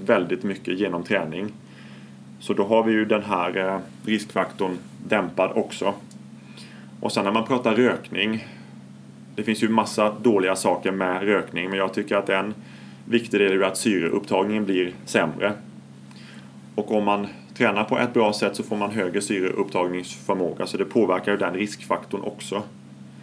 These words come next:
Så det är ju ena delen, att om man tränar vettigt så har man mindre benägenhet att bli dement.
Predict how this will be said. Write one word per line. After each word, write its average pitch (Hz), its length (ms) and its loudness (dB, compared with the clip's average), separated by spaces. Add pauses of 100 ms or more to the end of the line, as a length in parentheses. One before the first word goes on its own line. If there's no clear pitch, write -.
(760)
Så - 160 2
det 120 100 6
är 131 120 6
ju 147 100 4
ena 113 340 4
delen, 92 380 0
att 101 280 -6 (200)
om 120 240 4
man 113 240 4
tränar 113 440 4
vettigt 117 580 0
så - 160 -2
har 104 180 0
man 98 200 2 (800)
mindre 104 400 4
benägenhet 92 640 2
att 101 200 -2
bli 110 220 4
dement. 107 600 0